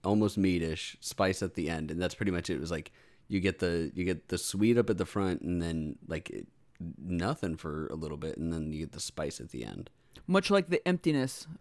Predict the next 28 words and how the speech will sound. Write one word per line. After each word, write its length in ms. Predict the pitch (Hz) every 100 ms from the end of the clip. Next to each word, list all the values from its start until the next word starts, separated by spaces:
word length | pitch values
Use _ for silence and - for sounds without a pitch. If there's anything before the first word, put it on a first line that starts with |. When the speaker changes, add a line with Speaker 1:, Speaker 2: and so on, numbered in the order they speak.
| -
Speaker 2:
of 200 | 165 147
your 120 | 147
seat, 420 | 139 - 165 -
passenger 440 | - 151 147 143 139
seat, 340 | - 131 123
'cause 180 | - 147
no 120 | 156
one 160 | 151 156
wants 200 | 143 143
to 120 | -
ride 220 | 139 131 127
with 160 | 127
you. 220 | 123 123 123
Dawn 220 | - 127
Accord. 440 | 107 - 101 58 - -
Tastes 220 | - -
Speaker 1:
In 120 | 98
Speaker 2:
like 40 | 92
Speaker 1:
your 100 | 82
Speaker 2:
nothing. 180 | - - -
Speaker 1:
coupe 280 | 101 - -
Speaker 2:
<laughs> 60 | -
Speaker 1:
Accord. 580 | 175 139 180 180 - 220
Speaker 2:
In 120 | 214
your 100 | 214
coupe 180 | 185 196 202 151
Accord. 540 | 180 151 175 160 - -
Speaker 1:
<laughs> 340 | 160 - -